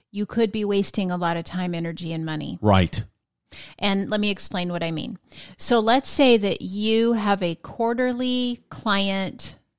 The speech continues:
Speaker 1: party.
Speaker 2: Yes.
Speaker 1: And
Speaker 2: And a
Speaker 1: let's
Speaker 2: lot of realtors do.
Speaker 1: A lot of people do. A lot of people in sales do
Speaker 2: Sure.
Speaker 1: this. They might have an annual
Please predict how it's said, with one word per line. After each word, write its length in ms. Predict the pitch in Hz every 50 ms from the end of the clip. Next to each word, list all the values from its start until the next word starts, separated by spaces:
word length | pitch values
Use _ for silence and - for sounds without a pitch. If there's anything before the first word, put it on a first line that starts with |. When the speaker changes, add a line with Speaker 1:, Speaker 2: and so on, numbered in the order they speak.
| _ _ _
Speaker 1:
party. 360 | _ 185 165 151 - 98 - - _ _ _ _
Speaker 2:
Yes. 480 | 120 151 208 214 135 - - - - - _ _ _ _ - - - - - - -
Speaker 1:
And 160 | 202 196 131
Speaker 2:
And 80 | 139 -
a 20 | -
Speaker 1:
let's 60 | 117
Speaker 2:
lot 160 | 123 143 143
of 80 | 143 147
realtors 440 | 156 156 143 - - 131 123 110 104
do. 320 | 120 117 98 85 - - - _ _ _ _
Speaker 1:
A 80 | - 233
lot 200 | 233 269 320 370
of 140 | 349 - _
people 440 | - - - 311 294 - - 202 180
do. 280 | - - 165 143 143 170
A 20 |
lot 200 | 180 190 196 208
of 80 | 214 -
people 480 | - 233 220 - - 202 190 185 - -
in 580 | - 190 180 180 180 180 175 175 175 175 175
sales 560 | - - - - 175 165 143 - - 170 -
do 140 | - 190 190
Speaker 2:
Sure. 180 | 180 - - 196
Speaker 1:
this. 140 | 170 139 -
They 160 | - 202 196
might 140 | 202 214 208
have 160 | 202 208 202
an 100 | 202 185 - - -
annual 840 | 190 190 196 202 202 202 196 196 196 196 190 180 180 180 180 -